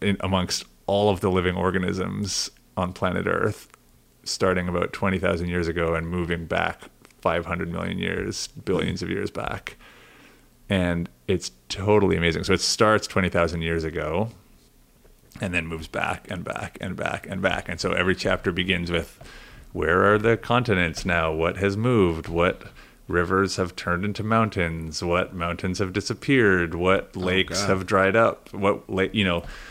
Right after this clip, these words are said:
Speaker 1: what is the centerpiece of, of, what are the centerpieces of life? Like, where is
Speaker 2: So it's
Speaker 1: everyone
Speaker 2: more
Speaker 1: gathering?
Speaker 2: science book or
Speaker 1: It is,
Speaker 2: with
Speaker 1: but
Speaker 2: a
Speaker 1: it's
Speaker 2: storytelling
Speaker 1: Yeah, but
Speaker 2: inside?
Speaker 1: it, it reads almost like fiction, where he's, like, he's describing the creatures. He's like, oh, you know, talking about the,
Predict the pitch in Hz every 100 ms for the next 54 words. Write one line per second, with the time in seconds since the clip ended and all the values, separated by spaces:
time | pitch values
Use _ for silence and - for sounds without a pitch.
0 | - - 98 107 - 107 98 110 - 107
1 | 101 101 101 101 104 85 - 120 - -
2 | 104 107 107 - - - 95 98 113 -
3 | - - - - - - 107 110 104 95
4 | 107 101 92 92 98 92 92 104 85 80
5 | - 92 82 92 95 95 92 - 90 147
6 | 98 98 92 87 110 131 151 139 151 160
7 | 120 107 101 104 143 160 127 120 110 -
8 | 120 117 123 120 123 127 127 123 120 123
9 | 151 160 113 113 113 120 107 117 139 143
10 | 123 110 110 113 - 101 - 117 107 -
11 | 85 85 85 87 92 85 - 98 82 101
12 | - 95 90 92 101 98 - 139 135 87
13 | 85 92 87 98 139 - - 107 85 87
14 | - 90 - 107 110 117 - 120 123 131